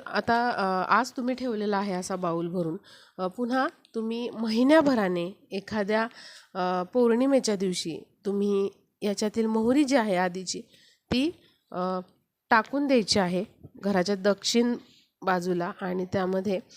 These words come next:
अ, पुन्हा नवीन मोहरी आपल्याला ठेवायची आहे. असं तुम्ही सातत्याने हा उपाय करत राहिला तर नक्कीच आपल्या घरातलं निगेटिव्ह वातावरण जे आहे ते कमी होतं आणि सकारात्मकता आपल्या घरामध्ये वाढते. आता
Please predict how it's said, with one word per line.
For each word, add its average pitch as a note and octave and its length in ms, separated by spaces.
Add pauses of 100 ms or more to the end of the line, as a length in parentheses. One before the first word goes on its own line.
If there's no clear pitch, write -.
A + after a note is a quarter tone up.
(380)
अ, F3 80
पुन्हा A#3 340
नवीन A#3 380
मोहरी G#3 320
आपल्याला F3 440
ठेवायची F#3+ 680
आहे. D#3 240 (500)
असं B3 300
तुम्ही C#4 180
सातत्याने B3 640
हा B3 140
उपाय G#3+ 340
करत G3+ 360
राहिला G3+ 380 (160)
तर G3+ 60
नक्कीच G#3 480 (440)
आपल्या F#3+ 260
घरातलं G3 640
निगेटिव्ह G#3 560
वातावरण F#3+ 520
जे F3+ 80
आहे F3+ 140
ते A3+ 120
कमी A3+ 320
होतं C#4 320
आणि F#3 260
सकारात्मकता G3 800
आपल्या F3+ 280
घरामध्ये E3+ 500
वाढते. D3+ 440 (520)
आता C#4 260